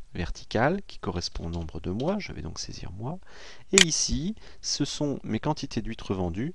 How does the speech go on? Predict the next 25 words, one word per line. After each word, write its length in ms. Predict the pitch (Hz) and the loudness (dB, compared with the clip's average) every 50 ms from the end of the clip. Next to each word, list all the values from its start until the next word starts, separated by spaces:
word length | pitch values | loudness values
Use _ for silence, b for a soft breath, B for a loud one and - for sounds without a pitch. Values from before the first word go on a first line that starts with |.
| - - | -6 -4
je 120 | - - | 0 2
vais 120 | 143 135 120 | 4 4 4
donc 240 | 110 95 - - 107 | 4 2 0 0 0
mettre 180 | 123 156 156 | 0 0 0
des 220 | - 110 123 - B B B B B B B B B B B B - - - - - | 0 0 0 0 B B B B B B B B B B B B -14 -14 -12 -12 2
kilogrammes 560 | - - 160 113 95 82 82 87 95 117 127 - - - - - | 6 6 8 8 6 4 2 0 0 -2 -4 -8 -10 -12 -10 -2
K 140 | - 165 151 | 2 2 2
G. 200 | 98 - - - - - - - - - - - - - - - - - - - - - - - - - - - - | 4 2 -2 -6 -10 -12 -14 -14 -14 -14 -14 -14 -14 -14 -14 -14 -12 -14 -12 -14 -14 -14 -14 -14 -14 -12 -10 -4 2
Je 120 | 131 135 170 | 6 8 10
vais 120 | 170 151 | 10 10
faire 240 | - - - 87 - | 10 8 6 6 4
terminer, 480 | - 151 131 107 95 87 90 92 - B B B B B B B B | 4 2 2 2 2 0 0 0 -2 B B B B B B B B
je 120 | - 156 | -4 0
vois 160 | 151 147 139 | 4 8 8
alors 200 | 117 107 107 107 | 10 10 8 6
mon 100 | 110 113 | 4 2
graphique 400 | 107 87 85 - - 98 - - | 2 4 4 4 4 2 -2 -2
apparaître 540 | - - - - 76 80 87 - - - b b b b b b b b b b b - - - - - - - - - - | -2 -2 0 0 0 0 -2 -2 -4 -6 b b b b b b b b b b b -12 -12 -14 -14 -14 -14 -12 -12 2 6
par-dessus 640 | - 117 113 110 107 104 - - - 117 107 - - | 6 6 6 6 2 -2 -4 -4 -2 -2 -2 -2 -2
les 260 | - 95 90 85 95 | 0 0 0 2 2
autres, 300 | 104 131 - - - - - | 2 2 0 -2 -6 -8 -4
mais 180 | - 98 110 113 | 0 2 2 2
en 100 | 101 90 | 2 0
tout 120 | - - | -2 -4
cas, 320 | 101 - 110 117 135 147 | -2 0 0 0 0 0